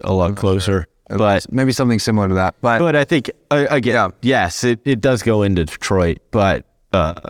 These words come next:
Speaker 1: or right at the border.
Speaker 2: The auto industry has quite a lot to gain from this, I think.
Speaker 1: Yes, for sure.
Speaker 2: They've, they've got quite a lot to gain from this. Yeah. One, one thing, we'll, I wanna talk about wait times here in a minute. So there's a, there's a data set. We, we don't talk about this a lot on Sonar, but it's gonna break down to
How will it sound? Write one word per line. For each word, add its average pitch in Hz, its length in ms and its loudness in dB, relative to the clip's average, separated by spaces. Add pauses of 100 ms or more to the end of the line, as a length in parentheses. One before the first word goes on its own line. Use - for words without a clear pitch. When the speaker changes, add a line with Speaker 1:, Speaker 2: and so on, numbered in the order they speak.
(160)
Speaker 1:
or 104 180 2
right 95 300 2
at 90 160 0
the 95 80 -2
border. 87 320 0
Speaker 2:
The 143 60 2
auto 208 280 4
industry 104 320 2
has 98 180 0
quite 127 180 0
a - 20 2
lot 87 180 0
to 87 60 -6
gain 90 200 0
from 87 140 0
this, 82 180 -2
I 85 80 0
think. 85 400 -2
Speaker 1:
Yes, 85 280 -2
for - 240 -2
sure. 107 300 0
Speaker 2:
They've, 101 140 -4
they've 120 200 0
got 101 180 2
quite 110 140 0
a - 20 2
lot 95 160 0
to - 80 -4
gain 87 140 0
from 87 140 -2
this. 85 120 -2 (320)
Yeah. 123 160 2 (360)
One, 156 220 0
one 202 160 2
thing, 170 280 0
we'll, 131 200 0 (220)
I 120 100 2
wanna 147 220 2
talk 175 140 0
about 139 200 2
wait 117 200 2
times 113 200 0
here 113 80 0
in 107 60 2
a 101 40 2
minute. 101 180 0
So 110 100 0
there's 113 120 0
a, 110 60 0
there's 110 180 -2
a 101 60 -2
data 123 240 2
set. 117 160 -2
We, 110 240 0
we 110 140 2
don't 104 360 0
talk 113 180 2
about 98 160 -2
this 98 140 -2
a 104 40 0
lot 98 160 2
on 90 120 0
Sonar, 92 240 0
but 95 220 0
it's 107 140 -2
gonna 123 140 0
break 113 220 0
down 104 300 0
to 101 120 -2